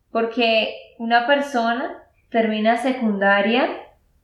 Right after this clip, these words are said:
por ejemplo, a los dieciséis o diecisiete años, y después de eso,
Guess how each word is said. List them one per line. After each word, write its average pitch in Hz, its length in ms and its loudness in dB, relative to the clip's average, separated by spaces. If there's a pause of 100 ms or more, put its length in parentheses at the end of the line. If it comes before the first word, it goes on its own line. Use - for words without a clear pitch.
(480)
por 214 140 4
ejemplo, 220 760 0 (100)
a 214 140 4
los - 560 -4 (120)
dieciséis 220 960 -2
o 208 60 -4
diecisiete 196 800 -6
años, 240 720 -2 (1200)
y 254 180 2
después 302 600 2
de 359 280 2
eso, - 520 -6